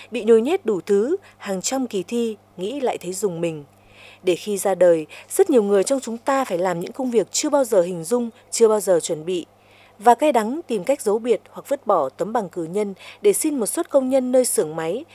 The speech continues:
một chân bán hàng, làm những việc chưa bao giờ được đào tạo. Và nữa, tôi quan sát để tự hỏi, họ có vui không? Có thấy mình thành công không?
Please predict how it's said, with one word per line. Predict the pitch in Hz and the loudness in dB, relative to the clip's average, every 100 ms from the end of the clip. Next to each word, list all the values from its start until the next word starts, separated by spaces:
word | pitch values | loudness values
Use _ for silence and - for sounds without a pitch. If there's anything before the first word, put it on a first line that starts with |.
| - | -12
một | 180 | -8
chân | - 214 180 | -6 -6 -6
bán | 175 | -10
hàng, | 220 202 165 156 _ _ _ | -6 -6 -6 -10 _ _ _
làm | 185 170 | -8 -6
những | 190 | -6
việc | 233 214 | -6 -6
chưa | - 269 | -4 -2
bao | 269 247 | -2 0
giờ | 208 180 | 0 0
được | 175 | 0
đào | 175 175 | -2 -2
tạo. | 190 180 - _ _ _ _ _ | -2 -2 -4 _ _ _ _ _
Và | 185 175 | -4 -2
nữa, | 180 208 277 - | -2 -2 -4 -4
tôi | 196 | -2
quan | 196 | -4
sát | - 277 208 | -4 -6 -8
để | 165 | -6
tự | 139 | -6
hỏi, | 180 190 151 - - | -2 -2 -4 -8 -12
họ | - 247 | 0 2
có | 254 | 4
vui | 277 311 | 4 2
không? | - 311 302 - - | 2 0 -2 -12 -8
Có | 190 | -4
thấy | 208 | -2
mình | 233 214 170 | -2 -2 -4
thành | 185 165 | -8 -4
công | 220 220 | -4 -2
không? | 233 226 | -2 -4